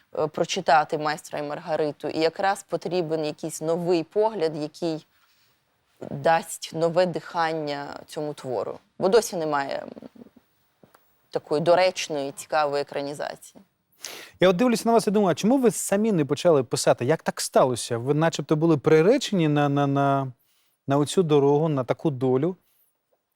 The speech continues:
Speaker 2: А займаєтеся ви на-, видавництвом. Це, безумовно, дуже в-, важливо в, в, в теперішніх умовах, тому що в, у нас, е, конче мало хороших видавництв, які би так якісно робили, як, як, як робить ваше видавництво, і випускали би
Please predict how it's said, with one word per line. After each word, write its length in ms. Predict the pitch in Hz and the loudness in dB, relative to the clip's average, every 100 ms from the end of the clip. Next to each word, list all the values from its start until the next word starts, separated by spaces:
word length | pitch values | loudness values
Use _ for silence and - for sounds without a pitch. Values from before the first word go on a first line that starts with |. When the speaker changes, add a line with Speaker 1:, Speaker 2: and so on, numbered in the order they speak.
| _ - | _ -4
Speaker 2:
А 160 | 131 | -2
займаєтеся 560 | 117 143 170 190 - 143 | 0 2 2 0 -2 -2
ви 100 | 147 | 0
на-, 100 | 160 | 0
видавництвом. 680 | 131 160 170 175 143 147 | 2 4 4 4 2 0
Це, 120 | 131 180 | 2 2
безумовно, 680 | 139 170 180 196 233 185 | 4 4 6 6 4 4
дуже 220 | 156 170 160 | 2 4 2
в-, 460 | 123 151 143 139 | 4 6 8 6
важливо 500 | 127 151 139 185 151 | 4 0 4 4 4
в, 80 | 135 | 2
в, 500 | 147 120 - 147 131 | -2 -6 -4 0 0
в 60 | 123 | 0
теперішніх 480 | 143 151 - 135 | 0 0 -2 -2
умовах, 280 | 147 196 262 | 0 2 2
тому 200 | - 156 | 0 -2
що 160 | - 143 | 0 -2
в, 140 | 131 - - - - | -2 -12 -20 -20 -6
у 60 | 143 | -4
нас, 320 | 135 - - | -4 -8 -6
е, 180 | 139 123 _ | -4 -4 _
конче 300 | - 170 - | -2 -2 0
мало 340 | 147 151 170 156 - - _ _ | 2 4 4 2 -4 -20 _ _
хороших 460 | 160 143 151 143 120 | -2 2 2 0 0
видавництв, 500 | 135 123 143 165 135 | 2 2 -2 -2 -4
які 180 | 123 127 | -2 -2
би 80 | |
так 240 | 123 123 135 | 0 0 0
якісно 380 | 135 127 - 131 | -2 -2 -4 -4
робили, 300 | 123 160 143 | -2 0 0
як, 240 | 120 - | -2 -6
як, 460 | 127 120 - - - | -6 -6 -10 -20 -10
як 200 | 127 120 | -8 -4
робить 400 | 135 127 120 - - | -4 -4 -6 -10 -6
ваше 320 | 120 120 120 | -2 -2 -2
видавництво, 540 | 120 120 147 175 131 | -4 -2 -4 -4 -4
і 20 | |
випускали 440 | 120 120 117 151 | -4 -6 -4 0
би 120 | 147 | 0